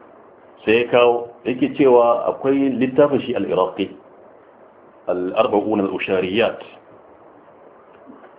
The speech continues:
To, a ciki sai ya ambaci cewa batun ya kawo batun, ah,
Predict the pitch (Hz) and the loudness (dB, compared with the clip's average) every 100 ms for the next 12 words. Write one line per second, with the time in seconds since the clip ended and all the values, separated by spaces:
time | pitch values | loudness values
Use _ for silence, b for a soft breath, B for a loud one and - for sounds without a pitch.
0 | - - - - - - - - - - | -20 -20 -20 -16 -6 -4 -4 -6 -6 0
1 | 143 147 143 117 95 113 - 139 110 95 | 2 4 2 0 -2 -6 -6 -2 0 2
2 | 92 92 92 - - - - - - - | 4 2 -2 -8 -20 -20 -20 -20 -20 -20
3 | - - - - - - - - - - | -20 -20 -20 -20 -20 -20 -20 -20 -20 -20
4 | - - - - 85 104 107 117 113 113 | -20 -20 -20 -12 0 0 0 0 0 2
5 | 127 127 98 - 110 110 110 110 - 90 | 0 2 -2 -2 -2 -2 -4 -4 0 2
6 | 85 82 80 80 - | 4 4 0 -4 -8